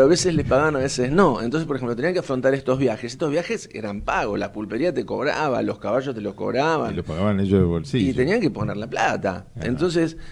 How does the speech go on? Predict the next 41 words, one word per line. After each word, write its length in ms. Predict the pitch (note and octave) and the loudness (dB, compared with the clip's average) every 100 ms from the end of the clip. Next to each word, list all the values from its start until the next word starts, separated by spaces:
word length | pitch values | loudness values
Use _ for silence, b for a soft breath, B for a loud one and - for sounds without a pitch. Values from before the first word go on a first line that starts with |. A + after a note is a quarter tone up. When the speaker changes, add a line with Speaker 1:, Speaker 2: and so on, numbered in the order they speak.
| - | -4
Speaker 2:
a-, 80 | |
algunos 500 | A#2+ - F2 E3 - | -2 -2 -6 -6 -6
perdieron 340 | F3+ A2+ A#2 A2 | -4 -4 -4 -6
fortunas. 800 | - F#2 - F3+ D3 G2 F2 - B B | -8 -8 0 2 2 -2 -6 -10 B B
Esto 220 | - F2 C3+ | -10 -8 -6
te 100 | C3 | -2
habla, 220 | C3+ C3 | 0 0
y 120 | A2 | 2
esto 220 | C3 C3 A2+ | 0 -2 -8
ya 140 | A#2 | -8
es 160 | A#2+ - | -10 -10
un 140 | G#2 | -10
poco 220 | G2+ A#2 G#2+ | -6 -4 -4
el 80 | G2+ | -2
fondo 320 | C#3+ C#3+ A2 | -2 -2 -2
a 60 | |
lo 120 | G2 F#2+ | -4 -4
que, 220 | F#2+ F#2 - | -6 -8 -10
eh, 140 | D#2+ D2+ | -8 -4
queremos 400 | G#2+ A2+ A#2 - | -2 0 0 -2
llegar, 400 | A#2 G#2+ G2+ G#2 B B B | -2 -2 -4 -8 B B B
es 300 | - A#2+ - - - | -8 -8 -8 -18 -4
qué 180 | D#3 | 0
los 200 | D3 C3 A#2 | 2 0 -2
inspiraba. 680 | A2 G#2+ G#2 G2+ F#2+ - G#2+ - - | -4 -2 -2 -4 -6 -8 -14 -20 -16
Speaker 1:
Ujú. 100 | - F#2+ - | -12 -10 -4
Speaker 2:
Más 180 | C#3 D#3 | -2 -2
allá 160 | C#3 D#3+ | 0 0
de 40 | |
sus 180 | D#3 B2 | 0 -2
diferencias, 1000 | A2+ A#2+ A#2 A2+ G#2 G#2 F#2 F2+ - - b b | -2 -2 -2 -4 -6 -8 -10 -12 -16 -20 b b
eran 300 | - C#3+ F3 | -4 -2 0
diferentes. 880 | C#3+ - G2+ C#3 B2+ G#2 - E2 - | -2 -2 0 2 2 -2 -6 -12 -14
Eh, 400 | - F2+ - - | -12 -8 -6 -4
eh, 40 | D3 | -4
no 80 | |
eran 260 | F3+ F3 C3+ B - | -2 -2 -4 B -6
viajeros 580 | C3 B2+ D3 D3+ D#3+ C3 | -4 -2 2 4 4 0
aventureros 540 | A2+ A#2 A#2 B2 C3 | -2 -2 -2 0 0
porque 360 | B2 A2 - G#2+ | 0 -6 -8 -10
sí. 440 | - A#2 F#2 - | -4 -2 -4 -8